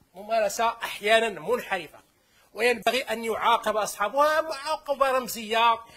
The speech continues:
بغرامة معينة. أنا أعطيكم مثال. هذا النص نفسه جاء م-، مثلًا طعنوا بالزور على أساس إنكار خ-، خط اليد، إنكار التوقيع. أنا متفق، ملي كيجي واحد السيد وكيقول لك: "هذا ماشي التوقيع ديالي"،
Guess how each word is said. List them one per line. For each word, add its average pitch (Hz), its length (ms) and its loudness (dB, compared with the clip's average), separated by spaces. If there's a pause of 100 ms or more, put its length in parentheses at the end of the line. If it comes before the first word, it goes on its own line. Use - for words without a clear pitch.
(100)
بغرامة 214 460 0
معينة. 170 420 -6 (720)
أنا 254 120 -4
أعطيكم 269 400 -8
مثال. 143 260 -10 (760)
هذا 269 220 2
النص 277 260 0
نفسه 190 300 0 (580)
جاء 285 300 4
م-، 247 300 -2
مثلًا 269 500 2 (220)
طعنوا 302 360 4 (340)
بالزور 262 880 2 (320)
على 226 380 0
أساس 285 420 4
إنكار 247 280 2
خ-، - 300 -12
خط - 260 -8
اليد، 139 200 -12 (800)
إنكار 220 200 0
التوقيع. 127 460 -8 (760)
أنا 302 160 0
متفق، 294 380 2 (360)
ملي 269 180 -6
كيجي 269 300 -4
واحد 247 200 2
السيد 240 360 -4
وكيقول 233 480 -6
لك: 214 120 -8
"هذا 220 180 0
ماشي 220 180 -6
التوقيع 190 380 -10
ديالي"، 160 280 -8